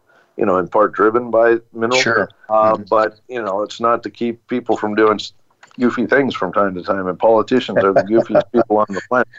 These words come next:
Speaker 1: So,
Speaker 2: Well, we can
Speaker 1: uh,
Speaker 2: say that again.
Speaker 1: I, you know, they came out, they came out and said some things the other day, and then they quickly tried to walk 'em back, and,
Speaker 2: Mm-hmm.
Speaker 1: you know, uh,
Speaker 2: Yeah.
Speaker 1: about, uh, yep. Anyway, they're,
Speaker 2: Yeah.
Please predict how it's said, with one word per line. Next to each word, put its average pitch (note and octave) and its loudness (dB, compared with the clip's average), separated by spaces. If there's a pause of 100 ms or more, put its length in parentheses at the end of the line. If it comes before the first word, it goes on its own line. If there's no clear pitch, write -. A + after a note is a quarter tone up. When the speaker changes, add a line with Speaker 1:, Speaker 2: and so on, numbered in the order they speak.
Speaker 1:
So, G2+ 2 (260)
Speaker 2:
Well, G2 -2
we G2 -6
can G2+ 2
Speaker 1:
uh, G2+ 2
Speaker 2:
say A2 0
that A2 4
again. A2 0
Speaker 1:
I, A2+ -2
you A2 -8
know, A#2+ -14 (140)
they G#2+ -10
came C3+ -4
out, A#2 2
they B2 -4
came C3 -4
out A#2+ 2
and G#2 -16
said A#2 -2
some G#2+ -16
things A#2 -8
the G#2 0
other G#2 0
day, C3 4
and A#2+ 2
then G#2 2
they G#2 -4
quickly G#2 -2
tried G#2 2
to F#2+ 0
walk G2+ 2
'em F#2 -8
back, A2+ 4
and, F2 -14 (260)
Speaker 2:
Mm-hmm. F#2+ -4
Speaker 1:
you G#2+ 0
know, E2+ 2
uh, D#2+ -4 (260)
Speaker 2:
Yeah. G#2+ 4
Speaker 1:
about, F#2+ 2 (100)
uh, E2+ -2 (500)
yep. - -6 (200)
Anyway, F2 -2 (180)
they're, A#2+ 4
Speaker 2:
Yeah. G#2 2